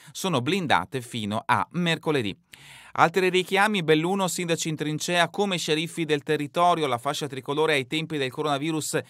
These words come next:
pesa come una sciarpa di piombo per i sindaci della provincia, impegni gravosi e lavoro ventiquattro ore al giorno.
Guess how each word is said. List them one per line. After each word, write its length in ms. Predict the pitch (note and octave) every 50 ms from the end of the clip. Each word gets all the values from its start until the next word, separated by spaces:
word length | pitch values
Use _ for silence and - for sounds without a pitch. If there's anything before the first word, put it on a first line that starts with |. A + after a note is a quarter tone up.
| - - - _ _
pesa 320 | - E3+ F#3 E3+ F3+ E3+
come 220 | E3 - F#3 F#3 F#3
una 160 | F3 E3 D#3
sciarpa 480 | C#3+ - - F3 E3 E3 D#3+ E3 E3 D3+
di 120 | D3 C#3+
piombo 460 | _ D#3+ E3+ F#3 F#3+ F#3+ F#3 F3 E3+
per 160 | - D3 C3
i 60 | B2+ B2
sindaci 340 | - E3 D#3+ D3+ D3+ -
della 180 | D3 C#3+ C#3 C3
provincia, 560 | A#2+ C3 C3+ C#3 D#3+ E3+ E3 - E3+ D#3 C3 - - - - -
impegni 520 | - F3+ G3+ G#3 E3 - G3+ G#3 G3 F#3+ F3
gravosi 500 | D#3 D#3 D#3 D3 D3+ E3+ F#3 F#3 D#3+ E3
e 40 | D3+
lavoro 400 | C#3+ C#3 C3+ D#3 E3 D#3+ D3+ B2+
ventiquattro 640 | B2 E3+ G3 F3+ - E3+ C#3+ - D3 C3+ - C#3+ C#3
ore 140 | C#3 C3+ C3
al 60 | B2
giorno. 440 | A2+ A#2 D3 C3+ C3 B2+ C3+ A#2+